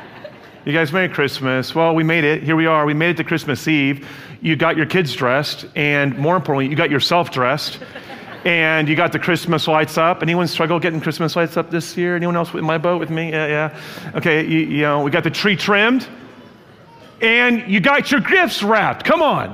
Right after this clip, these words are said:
Uh, and unless you're like me, and you did not, anyone here like me, not get their Chris-, all their gifts wrapped yet? Any honest hearts? You know, it's a sin to lie in church.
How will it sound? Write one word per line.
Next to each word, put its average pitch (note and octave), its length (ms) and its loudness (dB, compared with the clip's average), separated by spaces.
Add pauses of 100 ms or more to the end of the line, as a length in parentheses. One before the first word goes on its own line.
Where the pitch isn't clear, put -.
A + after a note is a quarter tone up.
(180)
Uh, F3 640 4
and - 100 -2
unless C4+ 360 4
you're C#4 100 4
like B3 220 2
me, A3 400 2 (300)
and A3 260 4
you A3 80 4
did G#3+ 200 2
not, B3 220 2
anyone A#3 260 2
here A#3 220 4
like A3+ 160 2
me, A3+ 220 0
not G3+ 280 2
get G#3 120 0
their A3 80 2
Chris-, A3 240 -2
all G#3+ 260 2
their G#3+ 120 2
gifts G3+ 280 0
wrapped A3 260 0
yet? A#3 220 2 (240)
Any G#3 180 2
honest G#3 460 2
hearts? G3+ 400 0
You F#3+ 80 2
know, F#3+ 80 2
it's F3 80 -2
a E3 40 2
sin G3+ 280 0
to F#3 80 4
lie E3+ 180 2
in D#3 100 0
church. C3 460 -2